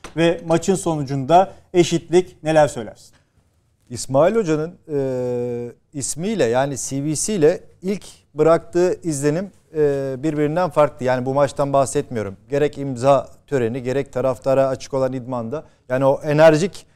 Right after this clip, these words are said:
Speaker 2: olan yönü biraz daha ön plana çıktı. Ee, bu maçta da zaten biz, e,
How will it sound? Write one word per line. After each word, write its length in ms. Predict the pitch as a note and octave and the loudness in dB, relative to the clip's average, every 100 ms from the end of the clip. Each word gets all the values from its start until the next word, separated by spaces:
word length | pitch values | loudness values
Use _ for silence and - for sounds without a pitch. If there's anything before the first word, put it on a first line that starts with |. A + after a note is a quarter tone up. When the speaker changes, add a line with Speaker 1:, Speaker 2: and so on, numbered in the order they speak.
| _ | _
Speaker 2:
olan 260 | C#3 C#3+ D3 | 2 6 6
yönü 240 | C#3 F#3+ | 6 2
biraz 320 | E3+ E3+ E3 C#3+ | 4 4 4 4
daha 280 | F3 E3+ - - | 2 2 -6 -2
ön 180 | E3 D#3+ | -2 0
plana 300 | D#3+ D#3+ E3+ | -4 -4 -4
çıktı. 380 | A#2 - E3+ F#3+ _ _ _ _ B2 | -8 -8 -8 -8 _ _ _ _ -4
Ee, 240 | B2+ B2+ A#2+ | -2 -2 -2
bu 120 | C#3 | -2
maçta 420 | D#3+ F3 - G3 | 0 -2 -2 -2
da 80 | F#3 | 0
zaten 440 | E3+ F3+ F3+ F3 | 2 2 0 -4
biz, 200 | E3+ | -8
e, 40 | - | -10